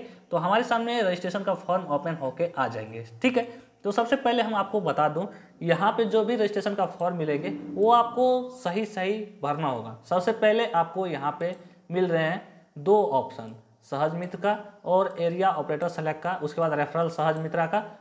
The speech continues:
और उसके बाद डिस्ट्रीब्यूटर आईडी है। तो आपके पास यहाँ पे दो नहीं होगा तो आप लोग इसे ब्लैंक छोड़ देंगे, कुछ भी नहीं भरेंगे,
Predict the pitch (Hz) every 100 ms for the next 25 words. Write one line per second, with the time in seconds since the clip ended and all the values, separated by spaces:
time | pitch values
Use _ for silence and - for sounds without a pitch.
0 | - 180 185 185 208 180 160 156 151 143
1 | 120 113 113 - - - 202 202 202 233
2 | 226 226 220 208 185 196 208 208 208 208
3 | 208 156 147 175 185 139 135 123 120 160
4 | 208 - 160 151 175 170 175 143 139 147
5 | 143 120 113 113 113 170 170 226 214 196
6 | 196 202